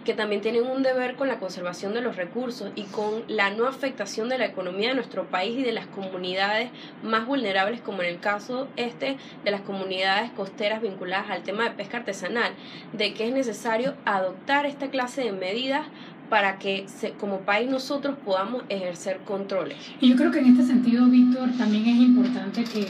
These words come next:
Speaker 2: nos convertamos precisamente en esos ciudadanos, eh, no tanto como dice la licenciada, denunciar, sino, eh, hacer tomar conciencia, pero también lo más importante es denunciar y a través de la presión de que no le dé miedo, es decir, hay una,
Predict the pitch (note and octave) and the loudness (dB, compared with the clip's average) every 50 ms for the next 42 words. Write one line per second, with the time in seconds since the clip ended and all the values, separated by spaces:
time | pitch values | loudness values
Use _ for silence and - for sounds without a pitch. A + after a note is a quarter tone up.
0 | F3 F#3 F3+ F3 - G#3 F#3 F3+ F#3+ F#3+ - G3 G#3 B3 B3 A3 G#3 G#3 A3 A3+ | -4 -8 -10 -8 -8 -8 -6 -4 -6 -6 -2 2 2 2 2 2 0 0 0 2
1 | A3+ A#3+ A#3+ A#3 B3+ B3+ B3 B3 - - - - A#3+ A3 G3+ G3+ G3+ G#3+ A#3+ B3 | 2 4 4 4 4 4 2 2 0 -4 0 2 2 4 4 2 2 4 4 4
2 | B3+ B3+ - - - - - - - - - - - - B3 A3+ A#3 A#3 - - | 4 2 0 -6 -10 -12 -14 -16 -16 -16 -18 -16 -8 -4 -2 0 0 0 0 -2
3 | - - - D#4+ D4 C4 C4+ D#4+ D#4 E4+ E4+ F4 G4 F4+ E4+ C#4 B3 A#3+ A#3 A#3+ | -10 -10 -4 2 4 6 6 6 6 6 4 4 4 4 4 4 6 4 4 2
4 | A3+ B3+ C4 C4 D#4+ D4+ C4 B3 A3 G#3+ F3+ B3 B3+ C#4+ C#4+ B3 A#3 A3+ - - | 2 0 4 4 4 4 4 0 -2 0 0 0 2 2 4 4 2 2 2 0
5 | B3 C4 C#4+ C#4+ C#4+ A#3+ A3 A3+ A#3+ B3+ C4 C4 B3+ A#3+ A#3 G#3+ G#3 - A#3+ A3 | 0 0 0 0 -2 -2 0 0 0 -2 -2 -2 -4 -4 -4 -4 -4 -4 -4 -4
6 | - - B3 B3+ A#3+ - C4 C4 A3+ C4 B3+ C#4+ C#4+ C#4 C4+ B3+ A#3 A3 - G#3 | -2 0 0 0 0 0 0 0 2 2 0 0 -2 0 0 0 0 0 -2 -4
7 | G3 G3+ G#3+ B3 C4+ D4 D4 - - - - - - - - A3+ A3 C4 D#4 F#4+ | -4 0 0 0 0 0 -2 -6 -10 -14 -16 -18 -16 -6 0 4 4 6 6 4
8 | F4+ D#4+ C4 A#3 - B3+ B3+ A#3+ C#4+ C#4+ C#4 C#4 C#4 - G#3+ G3+ A#3+ A#3 A3+ A3+ | 2 0 -2 0 2 0 2 4 2 2 2 0 -4 -4 0 2 4 6 6 4
9 | A3 A3+ - C4+ C#4 D4+ E4+ F4 - A#3+ G#3+ G#3+ A#3 B3 C#4+ C#4 B3 - G3 G3+ | 4 2 2 0 2 4 2 2 0 0 0 0 2 2 0 0 0 -2 -4 -6
10 | - - A#3+ A3+ A3+ C4 - - - - - - - - A3 A#3 A3 - - - | -4 -2 -2 0 0 -2 -4 -6 -12 -16 -16 -18 -8 -2 0 0 0 0 -2 -2
11 | A#3 A3+ A3 A3 G#3 A3 A3 A#3 B3 C#4 C#4+ D4+ D#4 D#4 E4+ G4 G#4 F#4 C4 G#3 | -2 -2 -2 -2 -2 0 2 4 4 4 4 6 6 6 6 4 2 0 0 0
12 | G3 F#3+ F#3 - A3+ G#3 G3+ G#3 A3+ A#3+ C4 C#4 C#4 C#4 - | -2 -2 -2 -2 -4 -2 -2 0 2 2 2 2 0 -4 -6